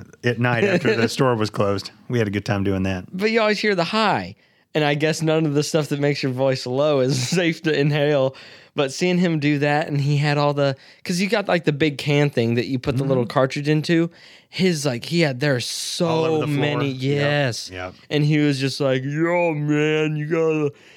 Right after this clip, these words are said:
Speaker 2: and s-, like, like Knoxville or something was recording him and being like, "You're out of your mind," or like, "Dude, Steve-O, come on." And I think he attributed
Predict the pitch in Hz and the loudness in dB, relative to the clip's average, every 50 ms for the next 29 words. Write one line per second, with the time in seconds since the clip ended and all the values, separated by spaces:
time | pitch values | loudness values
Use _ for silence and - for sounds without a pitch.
0 | - - _ _ 180 170 156 - - - 185 185 170 151 165 160 151 160 147 160 | -20 -20 _ _ -2 -2 0 -2 -6 -2 0 0 0 0 -4 -10 -6 -4 -2 -2
1 | 156 147 151 147 147 151 151 151 - - 139 139 139 135 131 127 - - 147 135 | 0 0 2 2 4 4 2 0 -2 -2 0 2 4 4 4 2 2 2 0 0
2 | - 143 135 131 123 123 127 123 - - 147 139 139 131 135 131 123 120 120 120 | 2 0 0 0 0 0 -2 -4 -2 0 2 2 2 2 2 0 0 0 -2 -2
3 | 123 123 123 120 120 120 131 147 143 139 139 139 135 131 120 120 123 123 123 127 | -2 -2 0 0 -2 -2 -2 0 0 2 2 2 0 0 0 0 0 0 0 0
4 | 131 131 131 131 131 123 117 117 113 113 107 - _ _ - - - _ _ - | 0 0 0 0 0 0 0 0 -2 -2 -4 -6 _ _ -20 -20 -20 _ _ 0
5 | 135 139 131 127 - - 143 139 135 131 131 123 120 - 135 123 123 127 127 135 | 0 0 0 -2 -4 -4 -2 -2 2 2 2 0 0 -2 -4 0 2 2 4 4
6 | 131 131 127 123 117 - _ - - - - - _ _ - 147 151 160 175 - | 4 4 2 0 -4 -8 _ -20 -20 -20 -20 -20 _ _ -2 2 2 2 2 0
7 | 247 247 294 277 208 - - 220 208 208 214 202 165 156 151 143 127 | 0 0 2 0 0 2 0 -2 0 0 0 2 2 2 0 0 -4